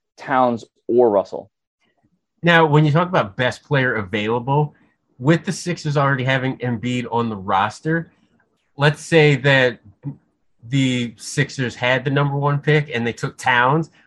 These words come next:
Speaker 2: First of all, Towns and Embiid is just absolutely ridiculous front court, and I don't even want to imagine it right now. But when you have both of those guys, like, you can move one of them to get the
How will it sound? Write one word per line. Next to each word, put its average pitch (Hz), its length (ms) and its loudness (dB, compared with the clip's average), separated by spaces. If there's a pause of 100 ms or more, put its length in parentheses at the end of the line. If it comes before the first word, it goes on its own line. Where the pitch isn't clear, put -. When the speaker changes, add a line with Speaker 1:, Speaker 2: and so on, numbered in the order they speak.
(120)
Speaker 2:
First 151 180 4
of 135 80 -6
all, 123 180 4
Towns 123 360 -2
and 117 80 -4
Embiid 110 340 -4
is 87 140 -14
just 104 240 -14
absolutely 95 480 -12
ridiculous 90 680 -16
front 92 300 -10
court, 113 260 -4
and 98 60 -6
I 101 80 -2
don't 92 240 -8 (260)
even 101 220 -12
want 98 160 -8
to 92 60 -6
imagine 95 400 -6
it 110 100 -8
right 135 180 0
now. 147 300 -2 (440)
But 139 340 4 (260)
when 151 180 2
you 160 60 2
have 143 380 2
both 139 240 0
of 170 80 -10
those 196 260 -6
guys, 220 520 2 (580)
like, 139 260 2
you 277 160 -2
can 277 220 0
move 160 380 4
one 151 380 4
of 127 140 4
them 117 260 -2
to 131 240 0
get 143 320 0
the 120 160 -4